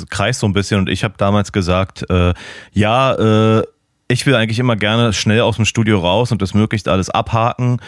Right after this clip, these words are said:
und dann lieber, äh, die Sachen live spielen. Aber, äh, ich muss jetzt doch sagen, jetzt wo wir an diese E P so rumplanen und Soundexperimente machen mit Instrumenten, die ich sonst nicht spiele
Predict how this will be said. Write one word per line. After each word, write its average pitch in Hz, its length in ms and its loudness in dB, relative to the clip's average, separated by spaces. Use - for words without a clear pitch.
und 101 320 0
dann 104 160 2
lieber, 101 340 2
äh, 95 240 4
die 95 80 0
Sachen 95 320 2
live 98 240 0
spielen. 98 420 0
Aber, 110 600 0
äh, 101 400 2
ich 107 120 -2
muss 120 180 -2
jetzt 135 180 0
doch 123 100 -2
sagen, 117 260 0
jetzt 107 160 -2
wo 110 120 -2
wir 107 120 2
an 104 100 0
diese 101 200 0
E 98 140 -2
P 160 220 0
so 151 140 0
rumplanen 120 720 0
und 101 100 0
Soundexperimente 104 1000 0
machen 98 260 0
mit 95 160 0
Instrumenten, 104 840 0
die 107 200 0
ich 95 80 -2
sonst 117 340 -2
nicht 117 160 2
spiele 107 540 0